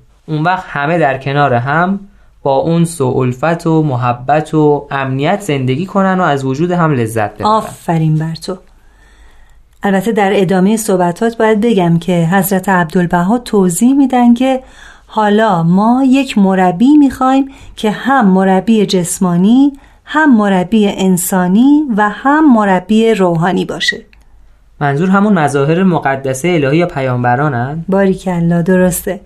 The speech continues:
Speaker 2: باید کسی باشه که به همه این موارد اشراف داشته باشه. فردی کامل و ممتاز از جمیع مردم.
Speaker 1: خب، پیامبرا چه تأثیری در تربیت جسمانی دارن؟
Speaker 2: خب، بذار بیان حضرت عبدالبها رو در این مورد برات بخونم.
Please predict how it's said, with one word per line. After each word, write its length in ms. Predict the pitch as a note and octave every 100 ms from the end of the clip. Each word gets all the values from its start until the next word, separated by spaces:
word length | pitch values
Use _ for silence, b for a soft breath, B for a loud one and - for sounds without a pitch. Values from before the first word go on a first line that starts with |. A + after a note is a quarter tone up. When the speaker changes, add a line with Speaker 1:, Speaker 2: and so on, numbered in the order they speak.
| b b b b
Speaker 2:
باید 280 | G3+ A3 A3
کسی 300 | A#3+ A#3 A3+
باشه 260 | A#3+ B3
که 140 | A#3+ A3+
به 140 | G3+
همه 420 | G3 - A3 A#3
این 380 | D4 C4+ F#3 F3
موارد 460 | E3+ E3+ F3 A#3+ A#3+
اشراف 440 | F#3 - A3 F3+
داشته 340 | - - -
باشه. 320 | G#3 A3 - - b b b
فردی 520 | - A3+ G#3+ F3+ F3
کامل 580 | - - F#3 F3+ A3 A3
و 100 | F#3+
ممتاز 600 | F3+ F#3 F#3 C4 D4 D4
از 240 | G3 F#3
جمیع 400 | E3+ G3 G#3+ G3
مردم. 440 | E3 D#3+ G3+ - A#3 - - - _ _ _ -
Speaker 1:
خب، 340 | - D3 C#3 - -
پیامبرا 480 | C#3 C#3+ C#3 C3+
چه 140 | D3+ F#3+
تأثیری 400 | G3+ G3+ F#3 D3+
در 160 | C#3
تربیت 520 | C3 D3 B2+ B2 B2 B2+
جسمانی 580 | C3+ B2+ - B2+ B2
دارن؟ 320 | B2 A#2+ A#2+ B2 - b b b b b b
Speaker 2:
خب، 220 | - D4
بذار 200 | D#4 D#4+
بیان 360 | D#4+ B3+ A#3 B3+
حضرت 440 | C4+ A3 A3 A#3
عبدالبها 680 | B3 G3+ F#3 F#3 F3+ E3 G3+
رو 120 | A#3
در 120 | G#3 F#3
این 120 | F3
مورد 240 | F3 F#3+
برات 300 | F#3+ F3 F3
بخونم. 480 | F3+ E3+ G3+ F3